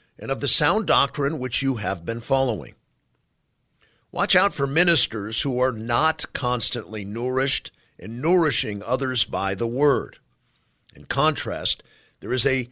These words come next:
feelings-oriented shortcut brand of Christianity that emphasizes the supposed performance of sign gifts like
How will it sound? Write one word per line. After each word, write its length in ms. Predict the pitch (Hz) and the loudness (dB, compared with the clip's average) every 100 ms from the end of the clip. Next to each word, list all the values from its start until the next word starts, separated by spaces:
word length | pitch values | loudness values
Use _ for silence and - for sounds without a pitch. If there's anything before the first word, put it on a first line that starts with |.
| _ _ | _ _
feelings-oriented 1120 | - 208 214 208 185 131 147 147 143 135 113 | -2 0 2 2 2 2 2 2 0 -2 -2
shortcut 580 | - 165 170 - 139 87 | 0 2 2 2 0 0
brand 300 | 113 110 117 | 0 0 0
of 140 | 113 | -4
Christianity 800 | - 131 - 117 127 147 - 151 147 | -2 -4 -2 -4 -4 -4 0 0 2
that 220 | 104 101 | -2 0
emphasizes 960 | 156 185 175 - 113 78 78 101 104 - _ _ _ _ | 0 0 0 0 0 -2 -4 -4 -4 -6 _ _ _ _
the 80 | 110 | -4
supposed 640 | - 123 160 196 180 180 | -2 0 2 4 2 -2
performance 600 | 170 139 135 123 127 117 | -2 -4 -4 -6 -4 -2
of 120 | 151 117 | 0 0
sign 420 | - 143 165 165 | 0 2 2 -2
gifts 500 | 104 87 - - - | -6 -8 -8 -8 -4
like 400 | 101 104 104 | 0 0 -2